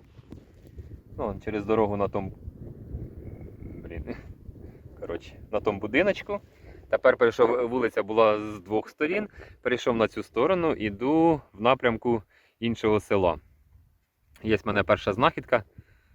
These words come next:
вже висохла, давайте я вам показувати її не буду. Це одна копієчка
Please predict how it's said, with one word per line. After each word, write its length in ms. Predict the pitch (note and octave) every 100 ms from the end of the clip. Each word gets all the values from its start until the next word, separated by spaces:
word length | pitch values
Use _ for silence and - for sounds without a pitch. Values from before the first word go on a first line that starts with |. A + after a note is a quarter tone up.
| _
вже 180 | G2+ G2+
висохла, 520 | C3 - C#3 B2+ A2+ -
давайте 300 | G2+ F#2 F2+
я 60 | F#2+
вам 100 | F2+
показувати 440 | - G2+ F#2+ F#2 -
її 60 |
не 80 | G#2+
буду. 220 | D3 D#3 - _ _ _ -
Це 100 | B2
одна 180 | A#2 A2
копієчка 640 | G#2 C#3 C#3+ - A#2